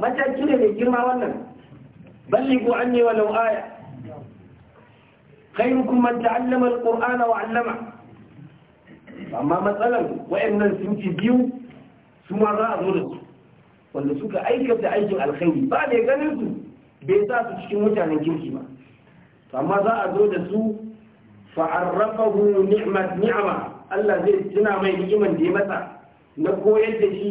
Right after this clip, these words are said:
ilimi, na ba shi ilimin. Domin ne? Domin ilimin baiwa ce daga Allah. Ba abu ne da ake saya ba. Ba abu ne da ake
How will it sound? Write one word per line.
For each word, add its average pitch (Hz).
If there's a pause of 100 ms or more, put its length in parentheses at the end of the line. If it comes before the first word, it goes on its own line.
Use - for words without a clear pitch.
(120)
ilimi, 202
na 208
ba 214
shi -
ilimin. 214 (2000)
Domin 175
ne? 175 (420)
Domin 170 (180)
ilimin 202
baiwa 190
ce 156
daga 135
Allah. 151 (600)
Ba 180
abu 220
ne 277
da 247
ake 226
saya 160
ba. - (680)
Ba 175
abu 240
ne 285
da 269
ake 254